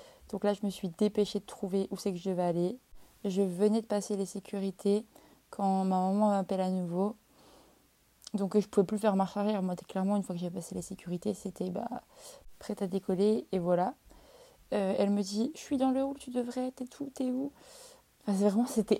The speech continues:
horrible. Je, là, je m-, ça, rien que d'en pen-, d'y penser, c'était vraiment horrible. La pire façon de dire au revoir à quelqu'un à l'aéroport, c'est de ne pas lui dire au revoir. Je pense que elle, elle était en pleurs parce que,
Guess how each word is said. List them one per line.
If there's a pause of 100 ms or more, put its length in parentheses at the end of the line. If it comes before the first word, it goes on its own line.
(120)
horrible.
Je,
là,
je
m-,
ça,
rien
que
d'en
pen-,
d'y
penser,
c'était
vraiment
horrible.
La
pire
façon
de
dire
au
revoir
à
quelqu'un
à
l'aéroport, (460)
c'est
de
ne
pas
lui
dire
au
revoir. (600)
Je
pense
que
elle,
elle
était
en
pleurs
parce
que,